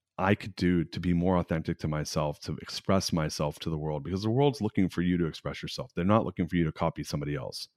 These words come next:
You know, when I see folks getting on social media and sounding like everybody else, it's the wrong move. Go be you.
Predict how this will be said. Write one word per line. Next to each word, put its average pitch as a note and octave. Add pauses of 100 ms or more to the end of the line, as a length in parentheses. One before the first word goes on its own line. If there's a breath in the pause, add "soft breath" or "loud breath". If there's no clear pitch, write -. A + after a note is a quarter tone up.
(680)
You D#2+
know, D#2
when D#2+
I E2
see A2
folks G#2
getting F#2+
on F2+
social E2+
media F2
and D2+
sounding F2+
like F2+
everybody E2+
else, F2 (840)
it's -
the C3
wrong B2
move. B2+ (440)
Go A#2+
be A#2
you. A2